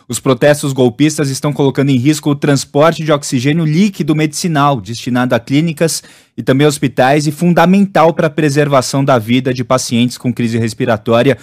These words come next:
ou em estado crítico, em U T Is e C T Is.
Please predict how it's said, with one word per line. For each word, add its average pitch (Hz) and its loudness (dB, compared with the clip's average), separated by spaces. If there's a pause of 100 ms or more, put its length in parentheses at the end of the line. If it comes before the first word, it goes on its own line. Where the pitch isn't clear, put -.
(220)
ou 147 4
em 165 0
estado 151 0
crítico, 143 0
em 117 4
U 139 0
T 139 -2
Is 143 2
e 165 -4
C 165 -4
T 151 -2
Is. 127 0